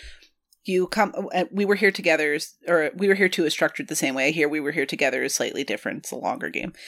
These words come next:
But the idea is you and your co-op partner have been separated as you walked into this dungeon or whatever. And in order to come back together, you have to solve a series of puzzles where you're feeding clues and information back to each other.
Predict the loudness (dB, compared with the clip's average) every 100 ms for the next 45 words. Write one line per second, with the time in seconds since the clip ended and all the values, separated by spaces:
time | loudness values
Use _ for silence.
0 | -18 -18 -20 -20 -20 _ 4 6 2 4
1 | 6 6 4 -2 -10 -2 0 2 2 2
2 | 0 -4 -4 -2 -2 -6 _ _ _ 4
3 | 6 6 6 2 2 0 -2 -2 -4 2
4 | 2 4 2 0 0 0 0 0 2 2
5 | 0 -4 -2 0 0 -2 -4 -6 -10 _
6 | 2 2 2 0 -2 -2 0 2 2 2
7 | 0 -4 -14 -16 -18 0 4 6 4 2
8 | -2 -10 _ _ 2 6 6 6 2 0
9 | 0 0 -2 2 2 2 2 2 2 0
10 | 0 -4 -6 0 0 0 -8 2 4 4
11 | -2 0 0 -4 -6 2 2 4 -2 0
12 | 2 2 0 -2 0 0 0 -4 -6 0
13 | 0 2 0 0 -2 0 2 2 2 0
14 | 2 2 2 -6 -4 -4 -4 -4 -4 -6